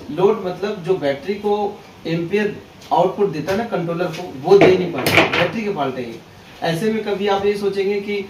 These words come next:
पहिए का खाम-, अ, अ, जो मोटर है, रिक्स-, बाइक की मोटर, ये रिक्शे की मोटर,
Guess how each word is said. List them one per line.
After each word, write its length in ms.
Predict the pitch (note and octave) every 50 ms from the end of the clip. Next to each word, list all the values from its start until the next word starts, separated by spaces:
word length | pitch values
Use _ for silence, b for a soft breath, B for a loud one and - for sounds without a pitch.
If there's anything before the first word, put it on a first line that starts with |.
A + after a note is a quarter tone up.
| B B B - E3+
पहिए 640 | F3+ F3+ F3+ F3 E3 - F3 E3+ D#3+ D#3+ G3+ G#3+
का 80 | G#3 G#3
खाम-, 420 | G3+ F#3 F#3 F#3 F#3 - F3+ F3+
अ, 680 | F3 F3 - - - - E3 F3 E3+ E3 D#3+ D#3+ D#3 D3+ D3 - - - - - - D3+
अ, 80 | D3+ D3+
जो 320 | C#3+ D3 D#3+ D#3 D#3 D#3
मोटर 400 | D3 D3+ F3 G3 G3 A3+ A3 F#3+
है, 260 | E3 C#3+ B2+ - - - C3
रिक्स-, 280 | C#3+ D#3 D#3+ - - E3+
बाइक 480 | E3+ E3 D3+ D3 D#3+ D#3+ D#3 E3 F3+
की 60 | F3 D#3
मोटर, 240 | D#3 D3+ - E3+
ये 80 | D#3+ D#3+
रिक्शे 240 | D3+ D3 - - F3
की 80 | E3
मोटर, 380 | E3 D#3+ D3 C#3 B2+ C#3+ B2+ -